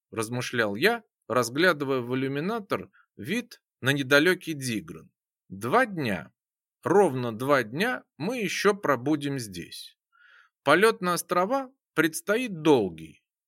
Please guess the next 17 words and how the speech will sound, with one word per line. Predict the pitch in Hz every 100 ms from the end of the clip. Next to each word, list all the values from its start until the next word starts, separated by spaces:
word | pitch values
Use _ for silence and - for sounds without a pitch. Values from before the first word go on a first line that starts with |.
| _
и | 165
потому | 156 170 - 156 220 269 254 _
необходимо | 127 139 135 160 156 214 190
подготовиться. | - 147 139 156 98 78 - - - _ _ _
Ну | 143 196 208
а | 208
утром | 214 156 - 117 104
третьего | - 277 277 - 220 208 196 - -
отправимся | 117 - 147 190 196 175 165 - 156
в |
Твенден. | - 123 120 98 87 80 78 _ _
И | 175
даже | 170 247 214 143
если | 156 190 - 143
задержимся | 147 165 160 131 110 101 -
в | 101
пути, | - 127 123 254 247